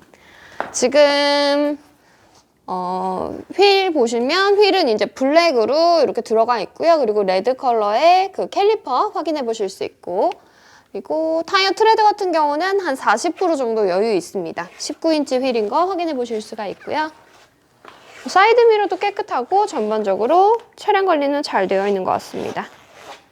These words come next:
이 차량 성능 점검 내역 일 개월 이천 킬로 보증해드리는 차량이고요. 뭐 완전 무사고 차량에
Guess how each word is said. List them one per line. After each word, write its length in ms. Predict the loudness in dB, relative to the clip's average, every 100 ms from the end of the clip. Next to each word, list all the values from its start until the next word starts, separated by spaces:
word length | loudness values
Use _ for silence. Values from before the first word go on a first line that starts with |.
| _ _ -20 -18 -18 -20 -2
이 120 | 0
차량 480 | 4 6 8 6 4
성능 400 | 4 6 8 6
점검 400 | 4 0 0 0
내역 440 | 2 4 6 6 2
일 220 | -2 -2
개월 460 | 0 2 2 2
이천 320 | -2 -4 -6 -4
킬로 220 | -2 -2
보증해드리는 1000 | -4 -4 -2 -2 -2 -2 0 0 0 -4
차량이고요. 840 | -4 -4 -2 -4 -4 -4 -4 -4 -10 -20 -20 _ _ _ _ _ _ _ _ _ _ -8
뭐 360 | -2 -2 0 2
완전 600 | 4 4 4 2 2 0
무사고 340 | 2 4 2
차량에 680 | 0 -2 -2 0 0 -2